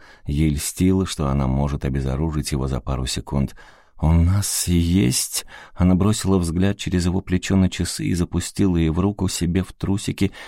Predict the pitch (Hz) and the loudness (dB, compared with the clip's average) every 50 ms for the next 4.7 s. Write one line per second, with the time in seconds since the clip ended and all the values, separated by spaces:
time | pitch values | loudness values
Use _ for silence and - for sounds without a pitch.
0 | - - - - - 85 - - - 113 - - 135 139 135 - - 120 - - | -18 -12 -8 -6 -4 -4 -4 -4 -4 -4 -2 -2 -2 -2 -2 -4 -6 -8 -6 -2
1 | - 110 107 92 80 73 71 71 - - - - - - _ - - - - - | 0 0 0 0 0 -2 -4 -6 -8 -14 -20 -20 -20 -20 _ -16 -12 -10 -8 -8
2 | 76 - - - 67 67 73 71 - _ - 92 104 98 87 78 73 71 82 90 | -6 -6 -6 -4 -4 -2 -4 -4 -4 _ -2 0 0 0 -2 -4 -2 0 2 2
3 | 92 98 113 117 120 110 92 90 98 101 104 120 127 110 92 95 - - - 98 | 4 2 2 0 0 0 2 4 4 4 4 4 2 0 0 -2 -2 -2 -2 -4
4 | - - - 117 110 - 101 101 104 104 104 98 - | -2 -2 -2 -2 -2 0 0 2 4 4 4 2 0